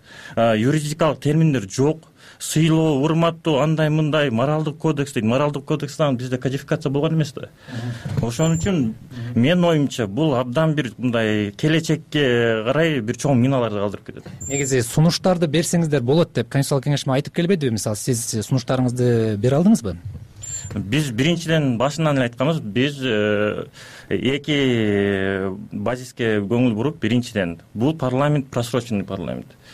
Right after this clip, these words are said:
Speaker 1: Э, просроченный парламент элдин келечегин ак-, аныкталбайт. Мисалы үчүн, сиздин, м, Азаттык менен болгон, мисалы үчүн, беш жылдык келишимиңиз болсо, беш жылдык келишимден кийин сиз ишмердүүлүк жүргүзө албайсыз да. А бул жерде беш эмес, алты уже, алты жылдан уже өтүп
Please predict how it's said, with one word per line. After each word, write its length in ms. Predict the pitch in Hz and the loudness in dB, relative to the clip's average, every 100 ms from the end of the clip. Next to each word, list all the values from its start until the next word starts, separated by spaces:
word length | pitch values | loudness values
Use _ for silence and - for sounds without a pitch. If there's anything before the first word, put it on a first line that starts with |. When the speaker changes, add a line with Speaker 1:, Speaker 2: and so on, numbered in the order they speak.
| - - - | -20 -18 -6
Speaker 1:
Э, 280 | 104 101 98 - | 0 2 0 0
просроченный 540 | 127 127 151 151 139 | -2 0 -2 0 0
парламент 460 | 143 143 160 165 123 | 0 2 2 0 0
элдин 220 | 123 135 | -2 -2
келечегин 460 | 131 110 123 120 110 | -4 -4 -4 -2 -2
ак-, 120 | 101 | 0
аныкталбайт. 600 | 117 131 139 95 82 - - - - | 0 0 -2 -2 -4 -8 -20 -18 -4
Мисалы 280 | 113 139 156 | -2 -2 -4
үчүн, 140 | 165 156 | -6 -6
сиздин, 640 | 165 156 147 151 123 113 - - - | -2 -2 0 2 2 -2 -12 -16 -4
м, 460 | 110 107 107 104 | 0 2 2 0
Азаттык 420 | 107 127 151 - - | 0 0 0 -2 -2
менен 200 | 139 135 | 0 2
болгон, 220 | 143 139 | 2 0
мисалы 200 | 131 127 | -2 -4
үчүн, 100 | 104 | -2
беш 200 | 131 - | -2 0
жылдык 200 | 143 127 | -4 0
келишимиңиз 540 | 131 139 147 - 147 123 | 0 0 -2 -2 -2 0
болсо, 240 | 143 151 | -2 0
беш 200 | 120 123 | -2 0
жылдык 220 | 147 127 | 0 0
келишимден 460 | 120 123 143 135 131 | -2 -4 -2 0 2
кийин 140 | 139 | 0
сиз 220 | 127 117 110 | -2 -4 0
ишмердүүлүк 400 | 135 123 120 107 | 0 0 -2 0
жүргүзө 240 | 135 143 147 | 0 2 0
албайсыз 300 | 147 127 104 | 0 -2 -6
да. 160 | - - - - - - | -8 -10 -18 -20 -18 -10
А 80 | 113 | -6
бул 160 | 120 143 | -4 -2
жерде 200 | 165 156 | -2 -2
беш 280 | 117 147 170 | -2 -2 0
эмес, 160 | 170 | 0
алты 260 | 131 147 180 | 0 0 -2
уже, 140 | 151 | 0
алты 240 | 127 135 139 | 0 0 -4
жылдан 280 | 139 147 127 | -2 0 0
уже 180 | 117 135 | 2 0
өтүп 140 | 117 | 0